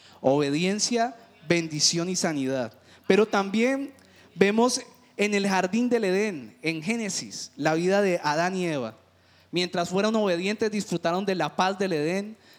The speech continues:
de la abundancia, de la vida que cualquiera quisiera. Pero cuando desobedecieron, sufrieron las consecuencias nefastas de haber sido separados del paraíso. Y también continuó con sus hijos, Adán y Eva.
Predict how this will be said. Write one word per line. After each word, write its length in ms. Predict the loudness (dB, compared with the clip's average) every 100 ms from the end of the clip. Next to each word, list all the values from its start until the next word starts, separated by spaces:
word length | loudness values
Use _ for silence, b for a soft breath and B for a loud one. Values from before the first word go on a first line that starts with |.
| -2
de 120 | 0
la 100 | 2
abundancia, 920 | 0 -2 -2 -2 0 -2 -2 -4 -6 B B
de 100 | -2
la 140 | 0 0
vida 180 | 0
que 160 | -2 -4
cualquiera 480 | -4 -4 -4 -2 -2
quisiera. 640 | -4 -8 -4 -2 -2 -4 -8 -20 _ _ _ _ _ _ _ -20 B B B 0
Pero 340 | 2 2 0
cuando 320 | -2 0 0
desobedecieron, 880 | 0 0 0 0 -2 -2 -2 -2 -4
sufrieron 580 | -6 -8 -6 -4 -2 0
las 160 | 0 -2
consecuencias 1000 | -2 -2 -4 -4 -4 -4 -4 -4 -4 -8 B B -6
nefastas 680 | -4 0 0 0 0 -4
de 100 | -2
haber 180 | -2 -2
sido 240 | -2 -2 -2
separados 640 | -4 -4 -4 -2 -2 -2
del 120 | -6
paraíso. 640 | -6 -6 -4 -6 -6 -8 -10 _ B B B
Y 120 | -6
también 360 | -2 -2 0 -2
continuó 600 | -2 -4 -4 -4 -2 -2
con 140 | -2
sus 220 | -4 -4 -4
hijos, 400 | -4 -4 -6 -2
Adán 360 | -2 -2 -4 -4
y 100 | -4
Eva. 300 | -4 -6